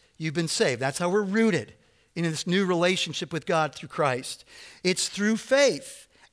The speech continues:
And this, a reference back to faith in our salvation, is not from yourselves. It's not something we do. It is the gift of God. So we've got grace, this gift that is offered to us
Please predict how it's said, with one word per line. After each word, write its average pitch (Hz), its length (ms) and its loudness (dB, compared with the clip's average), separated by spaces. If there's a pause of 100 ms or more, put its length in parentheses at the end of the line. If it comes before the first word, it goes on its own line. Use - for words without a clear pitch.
And 196 320 2
this, 202 380 2
a 175 40 -4
reference 180 360 0
back 180 260 0
to 170 80 -6
faith 247 380 -2
in 190 100 0
our 190 140 0
salvation, 165 760 0 (240)
is 160 240 0
not 180 380 4
from 208 200 -2
yourselves. 139 480 0
It's 131 120 -8
not 247 160 0
something 277 340 0
we 226 160 2
do. 135 300 -2 (840)
It 156 160 0
is 170 360 2 (260)
the 151 100 -2
gift 139 540 -2 (260)
of 127 200 -8
God. 117 480 -2 (1160)
So - 220 -2
we've 131 160 -2
got 151 260 -4
grace, 127 680 -4 (380)
this - 240 -2
gift 135 720 -4 (320)
that 139 120 -4
is 127 160 -4
offered 165 600 0
to 160 260 -4
us 107 340 -4